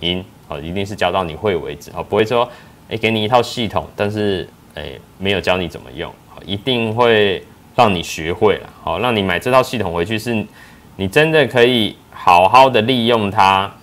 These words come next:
好，让奇异博士帮各位赚到钱，好，这个才是，啊，我们团队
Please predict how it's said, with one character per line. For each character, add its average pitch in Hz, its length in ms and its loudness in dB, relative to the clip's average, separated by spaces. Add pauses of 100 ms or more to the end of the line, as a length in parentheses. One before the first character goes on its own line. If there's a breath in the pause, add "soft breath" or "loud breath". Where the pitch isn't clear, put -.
(120)
好， - 240 -14
让 113 460 2
奇 120 180 2
异 160 100 6
博 123 200 4
士 - 280 -2 (300)
帮 113 160 0
各 117 160 2
位 110 100 4
赚 107 220 0
到 95 160 6
钱， - 240 -10 (180)
好， - 140 -18
这 190 80 -2
个 139 100 2
才 92 160 0
是， 113 320 -2 (540 loud breath)
啊， 73 100 -8
我 76 100 -6
们 87 160 -4
团 90 320 -2
队 98 320 2